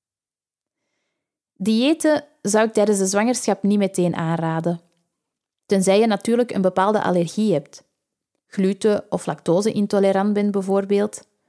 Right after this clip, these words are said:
Maar starten met een dieet omdat je niet te veel wil bijkomen, zou ik in elk geval niet doen. Kijk dan eerder naar je voedingspatroon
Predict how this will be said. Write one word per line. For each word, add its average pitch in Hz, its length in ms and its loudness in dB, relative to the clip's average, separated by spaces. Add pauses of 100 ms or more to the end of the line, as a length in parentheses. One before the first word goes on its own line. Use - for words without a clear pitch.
(500)
Maar 208 140 0
starten 302 380 0
met 247 120 2
een 202 140 2
dieet 202 540 0
omdat 208 260 0
je 202 60 2
niet 269 180 0
te 247 80 -2
veel 214 220 2
wil 185 160 2
bijkomen, 247 720 0
zou 202 180 2
ik 214 100 -2
in - 100 -6
elk 247 240 0
geval 196 280 2
niet 185 340 0
doen. 170 300 -4 (680)
Kijk 220 180 0
dan 233 120 2
eerder 285 380 2
naar 226 160 0
je 196 120 0
voedingspatroon 175 960 -2